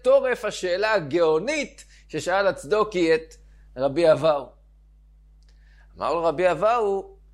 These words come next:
"אני לא יכול לעזור לך." "מה פירוש? מה, הרב לא יודע תשובה?"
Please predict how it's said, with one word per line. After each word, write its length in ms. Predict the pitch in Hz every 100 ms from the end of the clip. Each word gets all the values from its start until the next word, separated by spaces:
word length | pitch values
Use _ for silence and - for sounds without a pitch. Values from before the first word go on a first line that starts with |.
| - -
"אני 120 | 143
לא 80 | 170
יכול 240 | 202 - 175
לעזור 480 | 160 147 131 143
לך." 220 | 131 - 90 - - - - - - - - -
"מה 100 | 113
פירוש? 500 | 135 101 113 - 101
מה, 120 | 101
הרב 260 | 101 127 120
לא 60 |
יודע 240 | 127 123 117
תשובה?" 380 | - 92 131